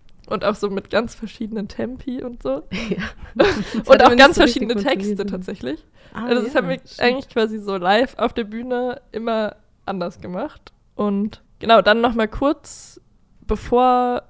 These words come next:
Speaker 1: wir im Studio dann, oder bevor ich im Studio die, ähm, finale Version eingesungen hab, hab ich den Text auch noch mal verändert. Ich weiß nicht, wenn wir dann nicht gesagt hätten, das Album ist jetzt fertig, hätte ich ihn wahrscheinlich auch noch mal verändert.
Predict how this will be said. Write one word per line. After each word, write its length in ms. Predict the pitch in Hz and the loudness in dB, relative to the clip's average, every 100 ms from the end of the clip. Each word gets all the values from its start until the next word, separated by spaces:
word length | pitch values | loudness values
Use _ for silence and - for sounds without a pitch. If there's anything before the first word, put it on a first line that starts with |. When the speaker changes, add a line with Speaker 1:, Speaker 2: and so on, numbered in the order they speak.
| _ _ | _ _
Speaker 1:
wir 240 | 208 208 | -4 -2
im 100 | 180 - _ | -2 -10 _
Studio 400 | - - 226 208 | -10 -6 -4 -2
dann, 300 | 185 170 160 | 0 -2 -2
oder 120 | 180 | -4
bevor 220 | 190 180 202 | -6 -6 -6
ich 60 | |
im 80 | 196 | -6
Studio 320 | - 208 196 | -10 -8 -8
die, 420 | 190 185 185 180 - - | -8 -8 -6 -6 -8 -4
ähm, 440 | 185 180 180 190 - | -4 -4 -6 -8 -10
finale 420 | 196 180 190 202 | -4 2 2 4
Version 360 | 196 202 233 226 | 0 0 -4 -2
eingesungen 500 | 175 180 185 190 220 | -4 -4 -4 -4 -4
hab, 120 | 214 | -8
hab 60 | |
ich 100 | 202 | -10
den 140 | - 202 | -10 -8
Text 260 | 220 - - | -8 -10 -12
auch 80 | |
noch 220 | 190 220 - | -8 -8 -8
mal 120 | - | -10
verändert. 600 | - - 185 190 - - _ - - - _ _ _ | -8 -8 -6 -6 -8 -14 _ -20 -20 -20 _ _ _
Ich 60 | 214 | 0
weiß 200 | 226 202 | 0 0
nicht, 140 | 208 | -2
wenn 360 | 214 196 190 - _ - | -2 -2 -8 -14 _ -20
wir 220 | 202 220 | 0 2
dann 200 | 214 202 | 2 0
nicht 140 | 214 - | -2 -4
gesagt 260 | 202 208 | -2 0
hätten, 160 | - - | -2 -4
das 100 | 185 | -2
Album 260 | 190 196 202 | 0 0 -4
ist 100 | 220 | -8
jetzt 160 | - | -4
fertig, 280 | 220 208 - | -2 -2 -4
hätte 160 | 180 - | -6 -6
ich 80 | |
ihn 60 | 208 | -12
wahrscheinlich 300 | 190 196 190 | -10 -8 -6
auch 80 | 180 | -4
noch 180 | 190 240 | -4 -4
mal 140 | 254 | -4
verändert. 540 | - - 285 349 - | -4 -6 -4 -6 -8